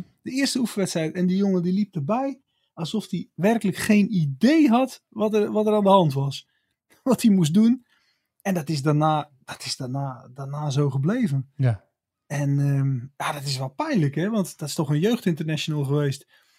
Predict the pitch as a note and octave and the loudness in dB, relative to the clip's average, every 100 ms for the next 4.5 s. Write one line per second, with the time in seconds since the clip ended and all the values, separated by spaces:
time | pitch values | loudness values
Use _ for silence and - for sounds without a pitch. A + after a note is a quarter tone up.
0 | _ _ _ - C#3+ F3 F3+ - D3 D3+ | _ _ _ -8 -4 2 2 2 0 0
1 | D3+ D#3 C#3+ D3+ D3 B3+ B3+ G3 D#3 D3+ | 0 -2 -4 -6 -4 0 2 4 2 0
2 | D3+ C#3 - D3 D#3 D#3+ C#3 C#3+ C#3 C3+ | 0 0 -4 -12 -8 -6 -4 -4 -4 -6
3 | E3 G#3+ D4 - B2+ A#2+ D#3 F3 - F3 | -4 -4 -6 -14 -18 -6 -2 0 0 -2
4 | F3 - G3 A3 | -2 -2 -2 -4